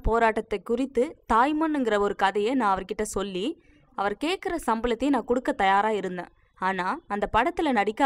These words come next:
அவர் மறுத்துட்டாரு. உண்மையில விவசாயிகளோட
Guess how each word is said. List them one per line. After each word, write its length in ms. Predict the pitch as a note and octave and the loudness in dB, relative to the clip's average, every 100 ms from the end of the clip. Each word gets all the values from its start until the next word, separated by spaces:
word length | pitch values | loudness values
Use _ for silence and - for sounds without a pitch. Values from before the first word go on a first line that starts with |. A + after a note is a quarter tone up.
| A3+ | 2
அவர் 180 | G3 F#3+ | 2 -2
மறுத்துட்டாரு. 560 | F#3+ - - F3+ C3+ - _ _ _ - | -4 -4 -4 -4 -4 -14 _ _ _ -6
உண்மையில 580 | G#3+ A#3+ C4+ B3+ G3 C#4 - _ _ - | 0 2 2 2 -2 -4 -8 _ _ -4
விவசாயிகளோட 720 | G#3 A#3 A#3+ G#3+ G#3 G3+ | -2 2 2 2 2 2